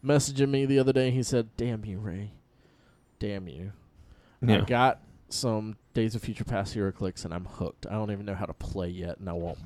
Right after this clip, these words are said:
Speaker 1: more. And the next
Speaker 2: It is the
Speaker 1: the ne-
Speaker 2: plastic crack.
Speaker 1: Oh, yeah! The next week he went up to, uh, <laughs> he went up to Geek Chic, and he played a couple of games up there, and he's loving it. War of Light, a new O P.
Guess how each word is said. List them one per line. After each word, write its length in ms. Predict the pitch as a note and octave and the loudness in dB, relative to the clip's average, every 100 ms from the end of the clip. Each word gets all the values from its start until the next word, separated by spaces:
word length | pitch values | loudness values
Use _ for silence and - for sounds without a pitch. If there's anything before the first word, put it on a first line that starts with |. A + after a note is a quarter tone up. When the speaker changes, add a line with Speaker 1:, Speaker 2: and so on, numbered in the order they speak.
| F3 | -10
Speaker 1:
more. 420 | F2 D#2 F#2 G#2+ - - D#3 - | -8 -6 -6 -6 -8 -16 -12 0
And 300 | C3+ C3+ B2 - - _ - | 4 4 0 -12 -20 _ -12
the 240 | B2+ C3+ | 4 6
next 120 | C3+ | 8
Speaker 2:
It 60 | B2 | 10
is 160 | C#3 - | 8 8
the 80 | C3+ | 6
Speaker 1:
the 100 | C#3 | 10
ne- 60 | |
Speaker 2:
plastic 300 | B2 A#2 A2+ | 8 6 0
crack. 460 | - A2 G2 G2+ - | 6 8 8 4 2
Speaker 1:
Oh, 200 | C3 C#3+ | 6 6
yeah! 300 | G#2 A#2 G#2 | 6 0 0
The 120 | G2 C#3 | 2 4
next 220 | E3+ E3 | 6 8
week 180 | E3+ C3+ | 8 8
he 100 | D#3 | 6
went 160 | C#3+ | 6
up 140 | C#3+ - | 4 4
to, 240 | D#3 C#3+ | 8 10
uh, 260 | C3+ C3 B2+ D#3 - - | 10 10 8 0 -12 -14
<laughs> 360 | - - - - | -20 -20 -12 4
he 80 | D3+ | 8
went 160 | D3+ | 10
up 100 | D#3+ | 10
to 60 | D3+ | 8
Geek 220 | D3 D#3 | 2 0
Chic, 320 | - D#3+ E3 | 4 4 4
and 100 | D3+ | 0
he 280 | A#2+ B2 C3+ | 2 2 0
played 260 | - C#3+ C#3 | 4 6 6
a 40 | |
couple 220 | D3+ C#3+ | 4 2
of 60 | C#3 | 2
games 320 | C3+ C#3 C#3+ | 0 -2 0
up 120 | D3 D3+ | 0 0
there, 380 | D3 D3+ D#3 - - - - | 0 0 -2 -6 -20 -20 -8
and 220 | A2 A2+ | -6 -2
he's 160 | B2+ A#2+ | -2 4
loving 300 | B2+ A#2+ F#2 | 6 6 0
it. 140 | F2+ - - - | -6 -12 -14 6
War 220 | D3 F3+ | 12 12
of 80 | E3+ | 12
Light, 300 | F3+ F#3+ G3 - - | 8 6 4 -4 -8
a 60 | - | 0
new 200 | D#3 E3 | 8 12
O 100 | D#3+ | 12
P. 240 | D#3 F3 | 10 6